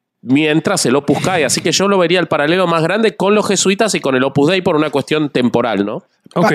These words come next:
Speaker 2: para mí, para mí la diferencia grande que existe entre estos dos, que tiene razón Vasco, son muy parecidos, es que el Opus Dei le rendía cuentas directamente al Papa.
Speaker 1: Ah, sí, eso sí.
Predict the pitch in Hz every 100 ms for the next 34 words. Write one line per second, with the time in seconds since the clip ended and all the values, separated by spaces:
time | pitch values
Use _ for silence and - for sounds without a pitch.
0 | 135 214 220 226 254 294 302 - 220 208
1 | 208 220 247 247 220 175 190 196 185 160
2 | 151 165 180 180 156 147 - 170 - 151
3 | 139 143 147 - 147 123 135 185 165 -
4 | - 120 139 139 131 - 135 131 - 143
5 | 143 117 120 156 139 123 - 143 180 170
6 | - - - 180 165 190 185 190 196 214
7 | 175 139 170 180 180 - 165 165 147 156
8 | 147 139 160 156 - 170 160 151 - 160
9 | - - _ _ - 170 156 - 180 165
10 | 160 147 156 143 - 143 - - _ _
11 | _ _ 117 143 123 143 113 110 123 110